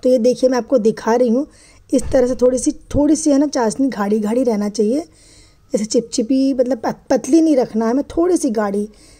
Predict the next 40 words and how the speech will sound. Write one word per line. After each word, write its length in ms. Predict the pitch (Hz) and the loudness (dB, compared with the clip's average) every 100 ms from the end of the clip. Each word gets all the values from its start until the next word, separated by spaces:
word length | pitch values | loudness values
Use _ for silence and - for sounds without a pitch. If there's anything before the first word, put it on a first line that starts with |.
| _ _ _ _ | _ _ _ _
और 100 | 240 | -4
फिर 160 | 233 269 | -2 0
देखिए, 380 | 220 220 220 233 | 2 2 2 2
हमने 260 | 220 233 | 2 2
गैस 260 | 226 208 180 | 2 -2 -2
को 120 | 320 | -2
बंद 340 | 262 220 202 196 | 2 2 0 -4
कर 160 | 196 | -6
दिया 260 | 190 208 208 | -6 -6 -4
है। 160 | 196 214 _ _ _ _ _ _ - - - _ _ _ _ _ - - - _ | -6 -12 _ _ _ _ _ _ -20 -20 -20 _ _ _ _ _ -20 -20 -20 _
अब 180 | 262 - | -8 -6
इस 140 | 269 - | -6 0
तरह 180 | 240 240 | 2 2
से 120 | 247 | 2
हमारी 200 | 233 240 | 2 0
चाशनी 460 | 233 214 180 240 254 | 0 -4 -2 0 2
ये 80 | |
बनकर 360 | 226 214 202 247 | 2 0 -2 -4
तैयार 420 | 226 208 208 220 | -2 -2 0 0
हो 120 | 254 | 0
गई 180 | 240 277 | 0 2
है। 140 | 311 403 _ _ _ _ _ _ - | 0 -2 _ _ _ _ _ _ -18
अब 80 | 277 - | -10 -4
इसमें 280 | 254 - 277 | -4 0 -2
हम 180 | 254 247 | -2 -4
क्या 140 | 226 | -6
करेंगे, 480 | 214 240 220 226 311 392 _ _ _ _ - _ _ _ _ _ _ _ - | -6 -6 -4 -4 -6 -10 _ _ _ _ -20 _ _ _ _ _ _ _ -4
ये 140 | 262 | -2
डाल 260 | 240 220 220 | 0 -2 -2
दिया 220 | 233 254 | -4 -4
हमने 260 | 220 214 320 | -2 -2 0
मूंगफली 580 | 254 240 - 240 226 | 0 -2 -4 -4 -4
के 160 | 214 294 | -4 -6
दाने 320 | 226 196 247 | -4 -6 -6
जो 140 | 277 285 | -4 -2
हमने 180 | 285 | -4
पीस 280 | 311 247 214 | -2 -4 -4
के 160 | - 240 | -4 -4
रखे 320 | 202 - 214 | -4 -8 -12
थे 180 | - | -10